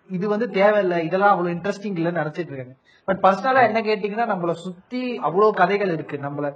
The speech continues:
இன்னும், இன்னும் சொல்ல போனா, நான் எங்க அப்பா கிட்ட ஒரு நாள் உட்கார்ந்து நான் பேசினேன். அதுல இருந்து அவர் சொ-, அவர் லைஃப்ல நடந்த சொன்ன விஷயம் வந்து என்னால ஒரு ஃபீச்சர் ஃபிலிமே எழுத முடியுது.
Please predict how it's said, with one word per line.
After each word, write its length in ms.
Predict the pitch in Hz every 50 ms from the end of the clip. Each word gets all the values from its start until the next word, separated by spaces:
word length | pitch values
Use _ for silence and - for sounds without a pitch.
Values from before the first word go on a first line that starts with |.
| - - _ _ - - _ _ _
இன்னும், 200 | - 196 233 226
இன்னும் 180 | 202 220 262
சொல்ல 180 | - 247 226 220
போனா, 260 | 190 196 202 214 233
நான் 120 | 226 214 202
எங்க 120 | 190 170
அப்பா 180 | 156 - - 233
கிட்ட 260 | 220 220 190 208 190
ஒரு 180 | 170 170 175 175
நாள் 180 | 185 196 214
உட்கார்ந்து 300 | 202 180 - 180 180 185
நான் 160 | 185 180 160 135
பேசினேன். 380 | 156 165 170 165 170 165 165
அதுல 280 | 156 147 160 170 180 185
இருந்து 200 | 190 196 202 214
அவர் 160 | 190 175 165
சொ-, 220 | 165 165 170 165
அவர் 240 | 160 151 156 160 160 160 156 147 143 147 143 139 147 147 156
லைஃப்ல 320 | 165 196 226 226 226 202
நடந்த 260 | 175 170 175 185 190
சொன்ன 240 | 185 185 185 170 175
விஷயம் 260 | 175 170 160 180 151
வந்து 200 | 151 151 160 180
என்னால 240 | 190 170 156 165 180
ஒரு 120 | 180 165 165
ஃபீச்சர் 320 | 170 196 190 202 208 185
ஃபிலிமே 260 | 196 165 160 165 170 156
எழுத 160 | 147 147 143
முடியுது. 260 | 135 131 123 -